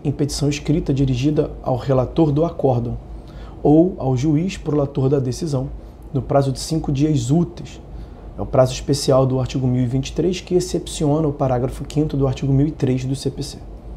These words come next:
O C P C de dois mil e quinze unificou os prazos recursais em quinze dias, sendo os embargos de declaração a única exceção à regra constante do parágrafo quinto do artigo mil e três, como adiantamos.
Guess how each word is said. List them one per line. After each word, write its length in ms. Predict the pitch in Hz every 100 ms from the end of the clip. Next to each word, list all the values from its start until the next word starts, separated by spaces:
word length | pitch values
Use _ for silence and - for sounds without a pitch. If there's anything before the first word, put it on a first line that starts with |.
| - - - - - -
O 40 |
C 200 | 127 165
P 100 | 165
C 140 | 160 131
de 80 | 123
dois 160 | 120
mil 100 | 120
e 60 | 120
quinze 400 | - 185 147 131
unificou 720 | 139 135 160 - 143 156 147 - - -
os 120 | 139
prazos 340 | - 131 123
recursais 500 | 123 127 160 - 143
em 60 | 151
quinze 260 | 151 156 196
dias, 380 | 160 143 - - - - -
sendo 220 | - 156
os 100 | 143
embargos 400 | 147 131 127 127
de 60 |
declaração 640 | 135 139 147 156 - 190 202
a 80 | 165
única 380 | 156 185 190 170
exceção 580 | 170 175 - 143 147 147
à 80 |
regra 440 | 160 131 135 135 -
constante 540 | - 170 - 131 123 -
do 80 |
parágrafo 540 | - 123 104 123 - 151
quinto 280 | 143 143 139
do 120 | 139
artigo 260 | - 143
mil 160 | 139 139
e 60 | -
três, 360 | 127 120 - - - - - -
como 180 | - 127
adiantamos. 680 | 123 135 139 - - -